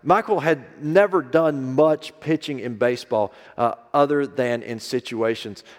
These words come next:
uh, where there wasn't much pressure, where they were up by a bunch or down by a bunch or in a game that wasn't nearly as important.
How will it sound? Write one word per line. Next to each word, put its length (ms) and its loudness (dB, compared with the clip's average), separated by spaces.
uh, 160 -2
where 340 0
there 160 0
wasn't 400 0
much 300 -6
pressure, 400 -4
where 320 -2
they 160 0
were 340 -2
up 240 -2
by 220 2
a 20 0
bunch 420 -6
or 160 -4
down 360 -4
by 180 0
a 60 0
bunch 400 -8
or 120 -4
in 200 -6
a 80 -6
game 340 -6
that 220 -2
wasn't 340 -4
nearly 480 -4
as 240 -4
important. 520 -6